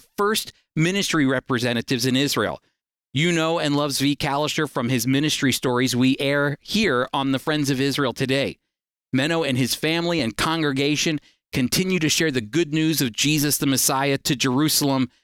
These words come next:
and the surrounding towns. My friends, the land of Israel still matters because of the promise that God made to Abraham. The land isn't just a bygone part of the Bible that doesn't mean anything anymore.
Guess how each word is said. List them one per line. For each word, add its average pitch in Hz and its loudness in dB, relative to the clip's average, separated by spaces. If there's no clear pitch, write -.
and 110 0
the 107 2
surrounding 117 0
towns. 107 -4
My 151 0
friends, 185 -2
the 160 0
land 190 0
of 156 -4
Israel 165 0
still 196 2
matters 160 0
because 156 -2
of 156 -4
the 190 -4
promise 175 -2
that 135 -6
God 170 0
made 156 0
to - -2
Abraham. 151 0
The 143 0
land 208 0
isn't 175 0
just 170 -2
a 147 -2
bygone 160 -2
part 175 -4
of 156 -4
the 143 -2
Bible 143 -2
that 127 0
doesn't 156 0
mean 170 4
anything 117 0
anymore. 107 2